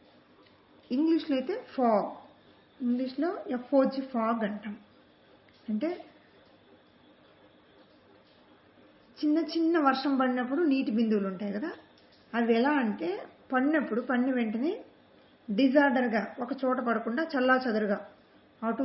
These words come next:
ఇటుగా చిన్న చిన్న డ్రాప్స్ గాల్లో తేలి ఆడుతున్నప్పుడు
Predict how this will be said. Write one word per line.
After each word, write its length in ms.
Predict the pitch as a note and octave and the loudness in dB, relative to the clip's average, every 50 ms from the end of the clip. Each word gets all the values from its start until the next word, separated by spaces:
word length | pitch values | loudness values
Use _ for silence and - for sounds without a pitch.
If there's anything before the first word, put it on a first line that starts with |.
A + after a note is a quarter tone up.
| B3+ | 0
ఇటుగా 320 | B3 A#3+ - B3 G#3+ D4+ F4+ - - - - - | 0 0 -2 -2 -2 -2 -2 -2 -4 -10 -16 -18
చిన్న 200 | - - B3 B3 A#3+ | -8 -4 -2 -2 -2
చిన్న 320 | A#3+ - B3+ B3+ B3+ C4 | -2 -2 -2 -2 -2 -2
డ్రాప్స్ 440 | A3+ - A3 G#3+ G3 F3+ - - - - - _ _ _ _ - _ _ _ - | -2 0 0 0 0 -2 -6 -12 -18 -20 -20 _ _ _ _ -20 _ _ _ -4
గాల్లో 480 | G#3+ G3 A3 A3 A3+ A#3 A#3 B3+ D#4+ G4 A4+ - - - | 0 2 2 4 4 4 4 4 4 2 0 -4 -6 0
తేలి 320 | C#4 B3 A#3 A#3+ B3+ B3 | 2 4 6 6 6 6
ఆడుతున్నప్పుడు 680 | A#3+ A3+ A3+ A3+ - G#3 G#3 G3 G3 F#3+ - G3+ A#3 | 6 4 4 2 0 -2 -2 -2 -2 -4 -4 -4 -2